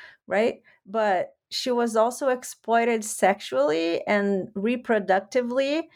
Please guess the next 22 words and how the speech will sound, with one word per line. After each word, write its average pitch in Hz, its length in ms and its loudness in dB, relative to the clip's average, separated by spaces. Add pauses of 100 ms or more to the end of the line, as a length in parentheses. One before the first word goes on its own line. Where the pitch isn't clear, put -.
(240)
as 208 200 4
she 202 440 -2 (160)
gives 226 760 -2
her 208 180 -2
white 190 320 0
son 202 380 -2
to 202 140 -2
her 190 160 4
employers 185 840 -2
to 185 120 -2
raise 165 280 -2
as 170 200 -2
their 160 200 2
own. 147 420 -4 (600)
Um, 160 460 -2 (100)
so 180 680 -2 (300)
Roberval 226 540 0
helps 247 320 -4
us 240 180 -4
to 214 140 2
think 220 300 -4
about, 180 420 0